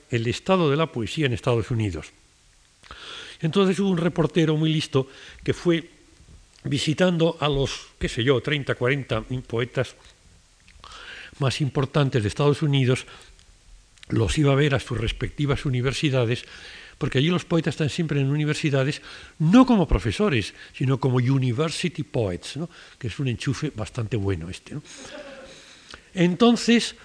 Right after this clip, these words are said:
el reportero les hacía una, les ponía un cuestionario bastante largo, que era trampa pura, porque lo único que le importaba a él eran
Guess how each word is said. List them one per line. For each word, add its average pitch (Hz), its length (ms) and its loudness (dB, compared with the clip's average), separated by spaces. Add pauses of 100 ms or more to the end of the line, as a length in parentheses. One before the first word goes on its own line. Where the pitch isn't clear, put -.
(320)
el 139 260 2
reportero 160 640 0 (160)
les 110 220 -2
hacía 151 240 0
una, 113 480 -4 (680)
les 110 180 -4
ponía 156 220 -2
un 165 60 -4
cuestionario 135 640 -4 (160)
bastante 127 400 -4
largo, 95 360 -4 (280)
que 117 80 -2
era 117 100 0
trampa 117 460 -6
pura, 120 320 0 (340)
porque 127 260 0
lo 123 100 2
único 170 200 4
que 160 80 0
le 156 60 2
importaba 147 480 0
a - 20 4
él 151 80 2
eran 143 240 0